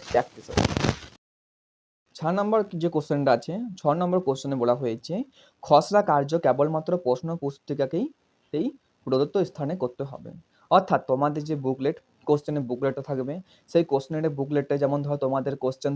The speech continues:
থাকবে, তুমি একজন, তুমি পরীক্ষা দিচ্ছ, তোমার কোশ্চেনে তোমার চল্লিশটা কোশ্চেন থাকবে, তোমার পাশে যে বন্ধু তোমারও সেখানেও কিন্তু চল্লিশটা কোশ্চেন থাকবে, কিন্তু তোমাদের যে বুকলেট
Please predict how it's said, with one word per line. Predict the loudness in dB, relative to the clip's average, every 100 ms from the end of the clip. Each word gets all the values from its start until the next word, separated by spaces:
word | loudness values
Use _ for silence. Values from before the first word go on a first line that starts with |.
| -2
থাকবে, | -2 -2
তুমি | -4 -4
একজন, | -4 -6 -6 -4
তুমি | -2 0
পরীক্ষা | 0 -2
দিচ্ছ, | -4 -4 -6
তোমার | -6 -4
কোশ্চেনে | -6 -8 -8
তোমার | -6 -4
চল্লিশটা | -4 -4 -4 -4
কোশ্চেন | -4 -6 -6
থাকবে, | -6 -4
তোমার | -2 0 -2
পাশে | -4 -4
যে | -2 -2
বন্ধু | -2 -4 -4
তোমারও | -4 -6 -8
সেখানেও | -10 -10 -10
কিন্তু | -10 -8
চল্লিশটা | -8 -6 -6
কোশ্চেন | -6 -6 -6 -4
থাকবে, | -6 -6 -14 -20 _ _ _ 0
কিন্তু | 0 0 0
তোমাদের | 0 0 -4
যে | -6
বুকলেট | -8 -2 0